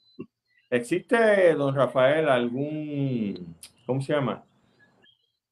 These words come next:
Alguna especie de abeja en Puerto Rico que sea diferente a otras? ¿O debe ponerle la pregunta de otra manera? ¿Existen en Puerto Rico varias especies de abejas o hay solamente una?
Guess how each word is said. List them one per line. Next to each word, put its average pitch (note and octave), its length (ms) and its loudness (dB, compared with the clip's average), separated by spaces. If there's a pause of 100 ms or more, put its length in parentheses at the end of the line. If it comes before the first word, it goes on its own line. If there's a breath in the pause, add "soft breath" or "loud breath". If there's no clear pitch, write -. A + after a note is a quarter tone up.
(260)
Alguna B2 580 2
especie D3+ 1120 2
de B2 220 2
abeja C3+ 500 2
en C#3 120 -4
Puerto B2 440 -2
Rico C#3 240 -6
que A#2 140 -6
sea C3 180 2
diferente C3+ 640 0
a D3 80 6
otras? D#3 320 2
¿O G2 100 2
debe A#2+ 240 2
ponerle B2+ 380 -2
la A#2 160 2
pregunta A2+ 600 -4 (200)
de F#2+ 120 0
otra G#2 220 2
manera? A2+ 460 -2 (500)
¿Existen C3 380 2
en D3+ 80 2
Puerto D3+ 260 4
Rico D3+ 260 4
varias C#3 460 6
especies D#3+ 960 0
de D3 140 4
abejas F#3+ 520 4
o D3 80 4
hay D3 140 2
solamente C#3 640 0
una? G2 340 -6